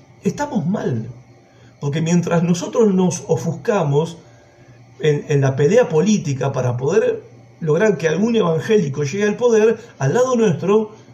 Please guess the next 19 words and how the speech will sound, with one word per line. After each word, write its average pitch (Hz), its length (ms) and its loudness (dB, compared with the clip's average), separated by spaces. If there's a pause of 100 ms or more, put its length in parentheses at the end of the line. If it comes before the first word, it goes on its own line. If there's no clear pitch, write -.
(100)
hay 139 140 0
un 160 80 -2
montón 220 460 0
de 214 120 2
gente 156 640 -2 (260)
que 135 80 0
sufre 135 400 -2
corrupción, 147 600 -2
injusticia, 135 760 -4
hambre, 131 380 0
pobreza, 151 760 -2 (560)
¿sí? 202 360 -4 (720)
Y 151 80 -2
estamos 175 340 0
enfrascados 170 720 -2
en 151 300 -2 (240)
otra 170 380 0
batalla. 117 600 -6 (960)
Entonces, 135 720 -2